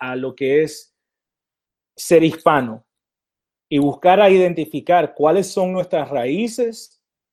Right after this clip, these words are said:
y por qué esas raíces producieron un producto muy diferente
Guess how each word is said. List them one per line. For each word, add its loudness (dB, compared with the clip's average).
y -4
por -6
qué 6
esas 0
raíces -2
producieron 0
un -8
producto 0
muy 2
diferente 0